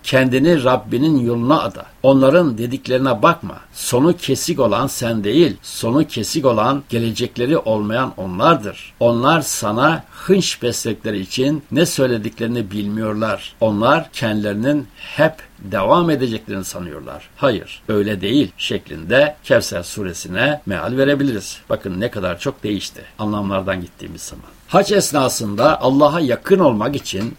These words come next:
Kabe'de toplananlar, Allah'ın verdikleri nimetleri Allah'a yakın olmak için sebep kılarak veya hediye vererek veya Allah için keserek birlikte varları bölüşmeyi, birlikte bütünleşmeyi amaçlarlar. İşte bu bölüşmeye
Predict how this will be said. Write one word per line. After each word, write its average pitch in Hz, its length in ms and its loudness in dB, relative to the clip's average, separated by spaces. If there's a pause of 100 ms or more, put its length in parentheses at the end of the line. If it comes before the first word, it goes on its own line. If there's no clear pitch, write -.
Kabe'de 143 500 4
toplananlar, 92 920 -4
Allah'ın 147 520 4
verdikleri 139 640 2
nimetleri 117 720 0
Allah'a 135 380 4
yakın 127 380 2
olmak 127 320 4
için 120 220 -6
sebep - 640 2
kılarak 95 520 -6
veya 139 380 6
hediye 127 540 2
vererek 98 440 -2
veya 143 480 4
Allah 131 320 6
için 160 280 0
keserek 104 640 -2
birlikte 156 760 4
varları 135 640 4
bölüşmeyi, 95 800 -6
birlikte 139 600 4
bütünleşmeyi 127 800 0
amaçlarlar. - 880 -8 (160)
İşte 127 420 0
bu 131 200 -2
bölüşmeye 113 680 0